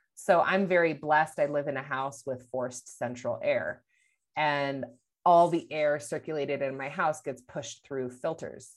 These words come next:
and I can put in very high-end filters, and I, I can do that because I own the house and I can make that decision for myself. There's a lot of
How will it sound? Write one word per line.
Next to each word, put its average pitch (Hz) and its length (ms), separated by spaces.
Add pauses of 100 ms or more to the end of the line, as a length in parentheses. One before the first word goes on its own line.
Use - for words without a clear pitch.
(140)
and 131 80
I 123 120
can 127 180
put 143 180
in 135 200
very 135 260
high-end 127 480
filters, 208 540
and 139 200
I, 139 420
I 135 140
can 160 240
do 214 220
that 139 240
because 156 260
I 151 180
own 170 260
the 170 80
house 139 420
and 131 100
I 135 220
can 151 160
make 135 200
that 120 200
decision 147 420
for 131 120
myself. 123 460 (720)
There's 185 240
a 170 60
lot 156 360
of 170 120